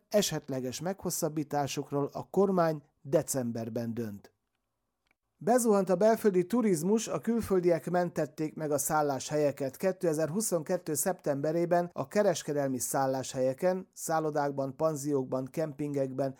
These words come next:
üdülőháztelepeken, közösségi szálláshelyeken kilencszáztizenhétezer vendég kettő egész kettő tized millió vendég éjszakát töltött el.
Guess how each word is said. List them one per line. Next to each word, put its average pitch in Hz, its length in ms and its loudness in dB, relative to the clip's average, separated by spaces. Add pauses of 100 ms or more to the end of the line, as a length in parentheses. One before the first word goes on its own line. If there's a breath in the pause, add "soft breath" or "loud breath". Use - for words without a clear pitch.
(180 soft breath)
üdülőháztelepeken, 139 1300 0
közösségi 143 560 -4
szálláshelyeken 147 960 -2
kilencszáztizenhétezer 143 1700 -2
vendég 156 480 -2 (280 soft breath)
kettő 175 380 2
egész 131 300 0
kettő 170 360 -4
tized 139 340 -4
millió 143 600 2
vendég 135 420 0
éjszakát 131 480 -4
töltött 139 480 -2
el. 113 300 -6